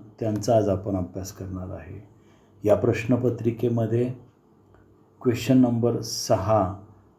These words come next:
ते दहा या प्रश्नांची आज आपण विश्लेषणासहित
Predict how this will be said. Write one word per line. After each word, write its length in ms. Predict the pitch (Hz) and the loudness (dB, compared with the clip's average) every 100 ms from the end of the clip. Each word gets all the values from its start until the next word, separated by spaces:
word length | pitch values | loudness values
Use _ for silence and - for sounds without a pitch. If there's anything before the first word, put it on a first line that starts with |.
| _ - | _ -2
ते 340 | 110 110 113 104 | 0 0 -4 -2
दहा 440 | 104 117 123 113 | 0 0 0 0
या 120 | 110 | 0
प्रश्नांची 720 | 107 107 98 110 107 98 104 - | 0 -4 -6 -4 -4 -4 -6 -6
आज 300 | 107 101 98 | -6 -6 -4
आपण 280 | 92 - 98 | -6 -4 -2
विश्लेषणासहित 1300 | 95 101 - 120 107 120 110 107 104 - 107 131 | 0 -2 -2 -2 -2 0 2 2 0 0 2 2